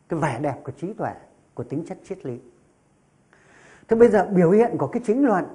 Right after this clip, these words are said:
của cái trí tuệ và triết lý trong Chế Lan Viên nó biểu hiện như thế nào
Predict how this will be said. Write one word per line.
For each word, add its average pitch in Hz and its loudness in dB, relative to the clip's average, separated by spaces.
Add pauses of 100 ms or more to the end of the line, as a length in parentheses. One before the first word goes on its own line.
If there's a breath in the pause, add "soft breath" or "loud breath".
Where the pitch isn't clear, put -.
(180 loud breath)
của 135 -4
cái 147 -4
trí 285 2
tuệ 214 2
và 131 -6
triết 277 -6
lý 208 -4
trong 190 -10
Chế 196 -6
Lan 196 -8
Viên 185 -8 (560)
nó 185 -6
biểu 165 -2
hiện 170 -2
như 165 -4
thế 185 -6
nào 123 -8